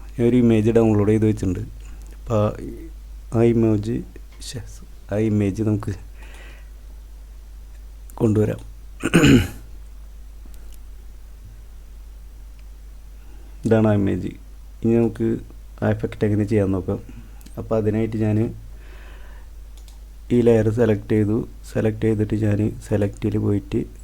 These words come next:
നമ്മുടെ സെലക്ട് ആൻഡ് മാസ്ക് എന്നുള്ള ടൂൾ അടിച്ചു. ഈ ബാക്ക്ഗ്രൗണ്ട് റിമൂവ് ചെയ്യാൻ വേണ്ടിയാണ്. സെലക്ട് സബ്ജക്റ്റ് കൊടുത്തു. സബ്ജക്റ്റ് കൊടുക്കുമ്പോൾ ആ ബാക്കിയുള്ള ഭാഗങ്ങൾ,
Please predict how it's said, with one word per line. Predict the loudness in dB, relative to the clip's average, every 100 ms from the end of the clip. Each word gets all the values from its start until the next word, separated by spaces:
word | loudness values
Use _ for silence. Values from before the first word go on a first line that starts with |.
| -12 -2
നമ്മുടെ | 2 2 2 -2 -8 -2
സെലക്ട് | 0 0 0 2
ആൻഡ് | 4 4
മാസ്ക് | 4 2 0 -2
എന്നുള്ള | 0 2 0 -4 -14 -16 -16 -16 -16 -10 -2
ടൂൾ | -2
അടിച്ചു. | 0 -2
ഈ | 0
ബാക്ക്ഗ്രൗണ്ട് | 4 4 6 4 2 2
റിമൂവ് | 4 6 4
ചെയ്യാൻ | 2 2
വേണ്ടിയാണ്. | 2 0 -2 -4 -6 -10 -16 -16 -14 -16 -16 -18 -16 -4
സെലക്ട് | 4 4 4 2
സബ്ജക്റ്റ് | 4 4 4 2 4
കൊടുത്തു. | 2 2 -2 -4 -8 -16 -16 -16 -14 -4
സബ്ജക്റ്റ് | -2 0 -4 -2 -2
കൊടുക്കുമ്പോൾ | 0 0 0 -2 -6 -14 -16 -16 -16 -18 -18 -18 -16 -12 -2
ആ |
ബാക്കിയുള്ള | 4 4 4 2 4
ഭാഗങ്ങൾ, | 6 6 6 2